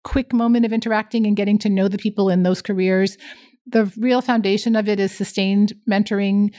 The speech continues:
people who show up and are there for the girls on a regular basis and who tell the girls that they matter.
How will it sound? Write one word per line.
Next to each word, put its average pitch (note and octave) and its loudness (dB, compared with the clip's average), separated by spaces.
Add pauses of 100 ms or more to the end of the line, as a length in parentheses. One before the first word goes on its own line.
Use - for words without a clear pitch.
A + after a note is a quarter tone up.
(220)
people B3 -2
who A3 0
show G#3 -2
up G#3 0
and G3 2
are G3+ 0
there F#3+ 0
for A3 -6
the G#3 -4
girls G#3 0
on G3+ 0
a F#3+ 0
regular F#3 0
basis G3+ 0
and F#3 2
who F3+ 2
tell G3+ 0
the G3 -2
girls F#3 0
that F3 0
they G3 0
matter. F3 0